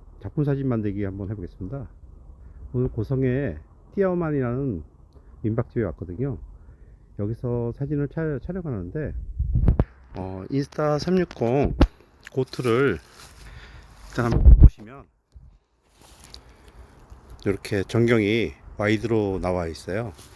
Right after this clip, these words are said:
이렇게 나무 사이에다가 집어넣다든지 낙엽 사이에다가 이렇게 집어넣는다든지 이렇게 찍어도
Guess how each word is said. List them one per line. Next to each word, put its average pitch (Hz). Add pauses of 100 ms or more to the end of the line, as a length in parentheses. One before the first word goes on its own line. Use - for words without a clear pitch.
(420)
이렇게 123
나무 110
사이에다가 127 (240)
집어넣다든지 110 (1700)
낙엽 113
사이에다가 110
이렇게 98
집어넣는다든지 95
이렇게 127
찍어도 147